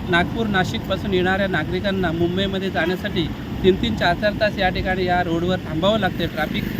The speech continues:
वाहतूक थांबली जाते, वाहतूक कोंडी झालेली आहे. आम्हीसुद्धा साहेबांना विचार, या ठिकाणी विनंती केली आहे की, "साहेब, जोपर्यंत हे काम मेंटेनन्सचं पूर्ण होत नाही,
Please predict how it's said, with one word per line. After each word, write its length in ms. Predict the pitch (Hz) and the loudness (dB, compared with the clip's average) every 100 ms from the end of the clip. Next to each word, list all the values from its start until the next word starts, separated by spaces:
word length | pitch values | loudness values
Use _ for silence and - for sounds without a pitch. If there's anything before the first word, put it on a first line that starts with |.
| - - | -4 4
वाहतूक 320 | 175 190 262 - | 4 6 2 0
थांबली 260 | 185 180 | 2 4
जाते, 360 | 190 185 190 143 - - | 4 4 2 -4 -6 0
वाहतूक 260 | 170 175 226 | 2 2 -4
कोंडी 280 | 196 185 190 | 0 2 2
झालेली 340 | 170 175 180 | 2 2 2
आहे. 100 | 143 - - - | -2 -6 -10 -2
आम्हीसुद्धा 420 | 165 208 233 208 220 | 2 2 0 -4 0
साहेबांना 360 | 196 180 190 | 2 2 0
विचार, 360 | 196 180 180 170 | -2 -2 0 2
या 160 | 170 | 2
ठिकाणी 280 | 165 175 185 | 0 -2 -4
विनंती 360 | 165 185 190 185 | -2 -2 -4 -4
केली 200 | 180 175 | -4 -2
आहे 480 | 151 151 - - - | -4 -6 -10 -8 -6
की, 80 | |
"साहेब, 240 | - 202 214 202 | 2 4 4 2
जोपर्यंत 420 | 214 220 220 214 | 0 0 -2 2
हे 140 | 208 | 0
काम 280 | 202 190 190 | 2 2 2
मेंटेनन्सचं 500 | 180 170 180 185 208 | 2 2 2 0 0
पूर्ण 280 | - 175 180 | 0 2 2
होत 240 | 180 196 214 | 2 0 2
नाही, 240 | 220 170 | 4 4